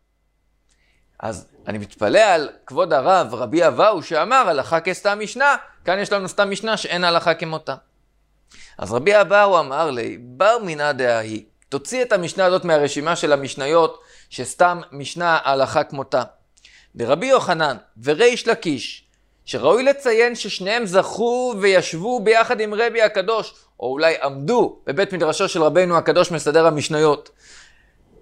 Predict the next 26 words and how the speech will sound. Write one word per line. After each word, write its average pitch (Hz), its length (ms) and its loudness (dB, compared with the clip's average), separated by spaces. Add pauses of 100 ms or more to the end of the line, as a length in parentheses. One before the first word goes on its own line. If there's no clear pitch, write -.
(1080)
והם, 160 840 2
דאמרי 214 480 2
תרוויו 214 640 4
על 190 120 2
המשנה 190 460 -4
הזו, 214 520 0 (360)
שהיא 180 340 -8
אינה 208 380 0
משנה, 226 440 -4 (520)
לא 269 200 4 (100)
פוסקים 269 540 -6
כמו 220 280 -4
דברי 190 300 -4
המשנה 165 440 -6
הזאת, 120 340 -10 (300)
למרות 208 320 -4
שהיא 202 180 -2
נראית 170 400 0
כמו 180 260 0
סתם 160 300 2
משנה. 143 280 -8 (2500)
במסקנה 196 680 0
הגמרא 202 320 2
מבארת 190 560 -2
שהסיבה 151 400 0
היא 160 440 2